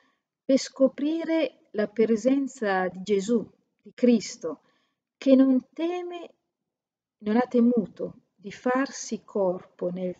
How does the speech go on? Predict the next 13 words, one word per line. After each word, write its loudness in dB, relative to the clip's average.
tempo -6
e -14
nello -6
spazio, -18
in -4
tempi -2
non 2
opportuni -10
dal -6
punto -10
di -16
vista -14
umano, -16